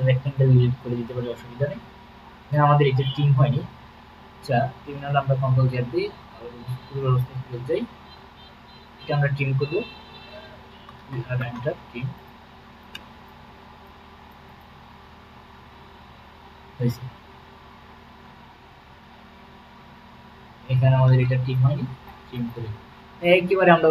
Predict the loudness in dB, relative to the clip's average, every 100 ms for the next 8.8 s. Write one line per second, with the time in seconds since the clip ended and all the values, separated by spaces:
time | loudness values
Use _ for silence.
0 | 2 4 6 6 4 -2 -2 0 2 2
1 | 2 2 0 -4 -18 -8 -4 -4 -2 0
2 | 2 2 2 2 2 2 0 -6 -10 -10
3 | -14 -8 -8 -6 -10 -12 -20 -20 -20 -20
4 | -20 -20 -6 0 4 6 8 6 8 8
5 | 10 8 6 2 0 -16 -20 -20 -20 0
6 | 4 6 6 4 4 4 4 2 2 4
7 | 6 4 2 -2 0 2 4 2 2 -6
8 | -4 -4 -2 -4 -4 -6 -8 -6